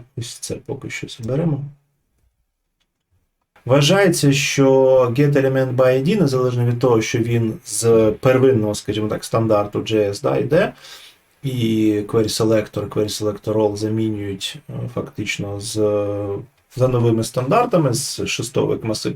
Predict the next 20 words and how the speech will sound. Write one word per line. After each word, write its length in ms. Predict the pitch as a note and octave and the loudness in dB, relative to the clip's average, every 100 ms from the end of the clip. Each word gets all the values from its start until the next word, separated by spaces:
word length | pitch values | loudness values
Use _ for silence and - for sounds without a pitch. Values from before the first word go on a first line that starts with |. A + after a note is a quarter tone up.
| - | -4
е, 220 | - - | -4 0
екмаскрипта, 680 | D3+ C#3 - - A#2+ - G3 | -2 0 -2 -2 -6 -2 0
здається. 400 | E3+ C#3+ C#3+ - - - _ _ _ _ - | 2 2 0 -8 -14 -20 _ _ _ _ 0
Відповідно, 560 | E3+ D#3+ F3 G#3+ F3 | 2 4 4 6 6
ми, 340 | D3 D#3 F3 E3+ - - _ _ _ _ _ _ _ _ _ _ _ _ B2+ | 6 6 6 4 2 -10 _ _ _ _ _ _ _ _ _ _ _ _ -6
е, 500 | B2 A#2 A2+ A2+ A2+ - - | -2 0 -2 -4 -6 -8 -2
є 320 | D3 C#3 F#3 | 2 4 4
така 220 | D3 C#3+ | 4 4
думка, 680 | B2+ C#3 C#3 A#2 F3 G3 G#3+ _ _ - | 4 4 4 4 4 2 0 _ _ -2
я 140 | A#2 | 0
зустрічав, 840 | A2+ A2+ A2 G#2+ - F3+ G#3+ - D3 C#3+ | 0 -2 -4 -2 2 2 2 -4 -12 -4
тому 320 | A#2+ A#2 A#2 | 0 2 2
я 120 | A2+ G#2+ | 2 2
використовую 880 | G#2+ A2+ A2 - A#2+ A2+ G#2+ G#2 - | 0 0 -2 0 2 4 4 2 0
і, 460 | A2 G#2 G2+ G2 - C#3+ | -2 -2 -2 -4 -6 -6
ну, 140 | A#2 | -4
підказую 520 | A2 A2+ A2+ G#2+ G#2+ | -6 -2 0 2 2
вам 200 | G#2+ G#2+ | 2 0
про 160 | G#2+ B2+ | 0 -2
це. 380 | C3+ G3+ G#3+ | 0 2 2